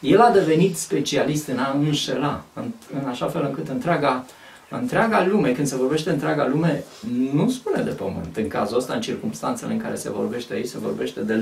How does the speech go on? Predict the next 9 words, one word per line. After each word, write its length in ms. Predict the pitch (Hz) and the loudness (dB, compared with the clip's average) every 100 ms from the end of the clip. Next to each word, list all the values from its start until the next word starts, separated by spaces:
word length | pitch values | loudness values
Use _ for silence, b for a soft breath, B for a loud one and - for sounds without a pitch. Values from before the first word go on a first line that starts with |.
| 120 | 4
lumea 300 | 127 113 107 | 4 4 0
lui 160 | 107 | 0
Dumnezeu, 540 | 110 110 110 131 - - | 0 0 0 0 0 0
în 40 | - | 0
univers. 680 | 226 220 170 160 - - - B B B | 0 2 0 -2 -4 -12 -14 B B B
A 100 | - | -4
proliferat 760 | - 131 117 113 - 104 117 110 | -2 -2 -2 -2 -6 -6 -6 -6
minciuna, 580 | 104 98 120 107 98 90 | -6 -8 -6 -4 -4 -8
înșelăciunea. 760 | 101 - - - - - 214 | -10 -10 -10 -12 -12 -10 -8